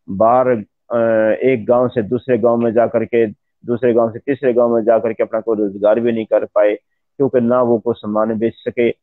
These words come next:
ना ही उनका कोई साधन था। तो उस तरीके से उनके बड़े भूखे मरने की नौबत आई। कुछ जो सोशल वर्क हैं, सामाजिक सेवा, अ, संस्थाएं हैं, उन लोगों ने वहां जा, जा करके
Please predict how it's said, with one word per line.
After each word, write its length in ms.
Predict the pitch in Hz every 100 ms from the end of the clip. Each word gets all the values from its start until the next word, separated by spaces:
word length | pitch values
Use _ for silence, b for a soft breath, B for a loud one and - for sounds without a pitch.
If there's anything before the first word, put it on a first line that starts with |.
| _ _ -
ना 160 | 135 147
ही 240 | 135 139
उनका 300 | - 135 113
कोई 280 | 110 117 160 -
साधन 520 | - - 120 104 107
था। 240 | 110 104 _ _ _ -
तो 60 |
उस 280 | - 392 - -
तरीके 320 | 185 156 170
से 220 | 170 160
उनके 380 | 151 165 151 135
बड़े 320 | 117 117 127
भूखे 460 | - 98 165 113 131
मरने 220 | 117 113
की 80 | 113
नौबत 300 | 110 104 107
आई। 100 | 104
कुछ 540 | - _ - 202 - 202 190 185 185
जो 540 | 135 147 147 147 92 - _ _
सोशल 360 | 147 135 139
वर्क 220 | 107 117 123
हैं, 140 | 117
सामाजिक 460 | 117 120 110 107 104
सेवा, 320 | - 98 98
अ, 220 | 73 104
संस्थाएं 460 | 101 - 101 123 110
हैं, 160 | 101 - _ _ _ -
उन 140 | 202
लोगों 240 | 151 123
ने 180 | 117 117 - _ _ _ _ _ _ _ -
वहां 260 | 147 151
जा, 180 | 123 120
जा 160 | 113 113
करके 420 | 110 107 113